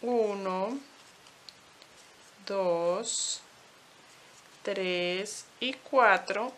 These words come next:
y hacemos el aumento. Uno y dos. Y cambiamos de color al azul.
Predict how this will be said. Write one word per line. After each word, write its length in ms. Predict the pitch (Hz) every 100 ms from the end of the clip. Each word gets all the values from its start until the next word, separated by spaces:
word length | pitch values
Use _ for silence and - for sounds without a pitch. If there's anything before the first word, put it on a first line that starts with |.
| -
y 140 | 240
hacemos 600 | 262 262 214 180 185 185 -
el 220 | 170 170
aumento. 680 | 160 160 170 160 - - - - - - - - - - -
Uno 600 | 160 160 160 170 208 277 - - - - - - - - - -
y 240 | 208 202
dos. 420 | 196 160 - - -
Y 140 | 240 247
cambiamos 600 | 285 254 214 180 185 208
de 140 | 240
color 420 | - 311 233 240 -
al 240 | 147 147
azul. 420 | 175 - 277 285